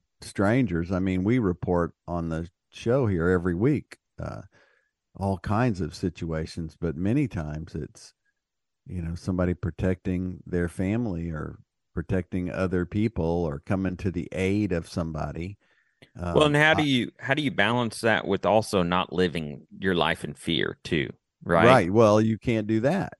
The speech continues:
Speaker 1: You can't do that. So being prepared and understanding what you're doing is the way that you do it. Being,
Speaker 2: Right.
Speaker 1: being alert, being a real, being realistic on, like, this is really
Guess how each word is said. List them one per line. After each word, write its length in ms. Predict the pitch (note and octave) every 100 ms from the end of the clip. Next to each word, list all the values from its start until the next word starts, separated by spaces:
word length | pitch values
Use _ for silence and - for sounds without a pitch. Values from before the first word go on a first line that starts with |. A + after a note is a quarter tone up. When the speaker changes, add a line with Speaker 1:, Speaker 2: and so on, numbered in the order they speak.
| _
Speaker 1:
You 140 | - F2+
can't 320 | - G2+ D#2+
do 140 | G2+
that. 340 | G#2+ D3+ G2 -
So 240 | A#2 G#2+
being 320 | F#2 A2 G#2+
prepared 540 | G2 F#2 - A2+ A#2 G2+
and 140 | F2+
understanding 720 | F#2+ G2+ F2 - G2+ G#2+ F#2
what 180 | F#2+ E2
you're 140 | F2
doing 540 | E2 A#2 C3+ F2+ F2 - _
is 260 | - F2 -
the 80 | F2
way 240 | F2 E2+
that 120 | C2
you 140 | D2 E2
do 220 | G2+ G#2
it. 160 | C#2+ - _ F2
Being, 220 | G2+ G2
Speaker 2:
Right. 260 | E2+ C2 G2+
Speaker 1:
being 220 | B2 A#2+
alert, 440 | G2+ G#2+ A#2 F#2
being 240 | G2 C3+ B2
a 80 | G2+
real, 640 | F2+ G#2+ C3+ C#3 G2+ - G#2
being 320 | A2+ C3 G#2
realistic 760 | G#2 B2+ G2+ A2+ C#3 - E2+ F2
on, 300 | E2+ D#2+ E2+ _ _ _
like, 180 | - -
this 200 | F#3+ A3+
is 180 | G3 G2+
really 400 | G2+ C3 A#2